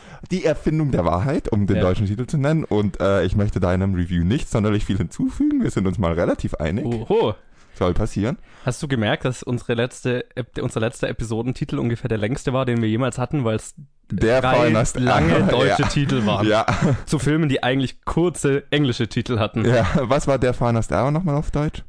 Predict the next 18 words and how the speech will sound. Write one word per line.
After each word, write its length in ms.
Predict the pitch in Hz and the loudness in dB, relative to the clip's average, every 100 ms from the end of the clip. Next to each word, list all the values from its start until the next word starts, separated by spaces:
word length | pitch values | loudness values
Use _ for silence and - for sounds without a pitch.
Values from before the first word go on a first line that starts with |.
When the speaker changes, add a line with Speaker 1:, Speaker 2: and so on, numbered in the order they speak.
| 123 | -2
Speaker 2:
Äh, 200 | 113 113 | -2 0
Ihre 220 | 123 131 | 0 0
beste 260 | 120 120 - | 0 -2 -4
Stunde. 300 | - 120 110 | -2 0 2
Speaker 1:
Ja, 60 | 95 | 2
ihr, 180 | 101 101 | 2 2
oh 120 | 107 95 | 0 0
Gott, 220 | 95 87 | 0 0
ist 160 | 87 - | -2 -4
das 160 | 90 | -6
ewig. 320 | - 82 80 - | -2 -2 -2 -2
Oh 40 | 135 | -2
Speaker 2:
Ja. 120 | 135 | 0
Speaker 1:
Gott, 180 | - 156 | 2 4
ist 140 | 220 | 4
das 140 | 226 233 | 4 4
alles 280 | 226 - - | 4 2 2
ewig. 240 | 104 95 | 2 0